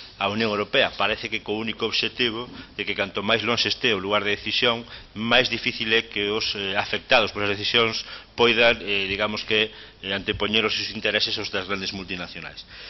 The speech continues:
E nese sentido é a, plantexamento e a pregunta que lles facemos. Hoxe o persoa que ven a respostar participou, alo menos en dúas reunións, unha en Bruselas e outra en Gaia, en Portugal, como ponente dunha proposta de acuicultura que contén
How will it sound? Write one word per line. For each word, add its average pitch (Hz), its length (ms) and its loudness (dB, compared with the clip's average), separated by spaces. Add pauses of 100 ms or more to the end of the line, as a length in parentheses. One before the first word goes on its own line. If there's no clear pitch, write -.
(240)
E 104 80 -8
nese 123 240 0
sentido 135 320 0
é 131 240 4
a, 113 320 6 (240)
plantexamento 107 560 0
e - 20 4
a 101 60 -2
pregunta 110 240 -2
que 101 80 0
lles 98 120 -2
facemos. 98 440 -4
Hoxe 107 320 -2
o 101 80 0 (480)
persoa 107 400 0
que 95 160 -8
ven 92 240 -8
a 90 480 -8
respostar 113 560 0 (500)
participou, 107 640 0
alo 95 80 -2
menos 104 400 -4
en 95 160 -10
dúas 101 320 -2
reunións, 104 560 -2
unha 92 160 -8
en 90 80 -12
Bruselas 92 480 -4
e 95 80 -10
outra 92 400 -10 (320)
en 87 160 -12
Gaia, 104 240 -2
en 90 160 -12
Portugal, 110 560 -2 (320)
como 117 240 -2
ponente 139 320 0
dunha 127 240 2
proposta 127 400 -2
de 117 80 0
acuicultura 123 480 -4
que 117 80 -4
contén 117 400 -4